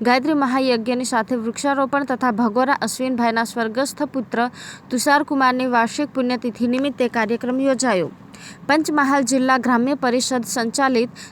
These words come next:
ઝરી બુઝુર્ગ આશ્રમ શાળા ગરબાડા ખાતે આશ્રમ શાળાના શિક્ષક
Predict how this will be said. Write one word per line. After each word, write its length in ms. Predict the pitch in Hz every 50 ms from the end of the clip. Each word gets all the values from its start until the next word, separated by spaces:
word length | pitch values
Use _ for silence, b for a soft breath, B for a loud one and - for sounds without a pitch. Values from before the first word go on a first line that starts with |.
| B -
ઝરી 300 | 214 202 247 254 269 302
બુઝુર્ગ 500 | 269 254 277 240 262 269 262 240 247 -
આશ્રમ 340 | - 214 220 208 240 262 277
શાળા 320 | 269 - 285 254 240 247 247
ગરબાડા 440 | 226 240 233 226 240 254 262 277
ખાતે 440 | 285 - - 262 226 196 - 233 240
આશ્રમ 380 | - - 226 - - 254 269 294
શાળાના 500 | - - 277 240 233 233 233 233 240 247
શિક્ષક 600 | - - 262 240 - - - 262 214 214 240